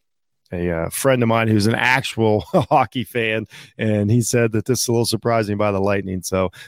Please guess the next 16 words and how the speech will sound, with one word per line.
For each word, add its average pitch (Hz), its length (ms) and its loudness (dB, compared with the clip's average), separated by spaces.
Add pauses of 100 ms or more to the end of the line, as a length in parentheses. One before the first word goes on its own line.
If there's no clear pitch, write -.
other 123 180 2
than 127 100 4
that, 143 300 2 (140)
let's 123 160 -4
just 135 180 -2
assume 131 300 0
the 127 80 2
other 120 160 2
three 127 160 2
are 123 100 4
gonna 120 220 2
go 110 80 2
to 110 80 0
<laughs> - 120 -14
Game 131 200 -2
Seven. - 440 -6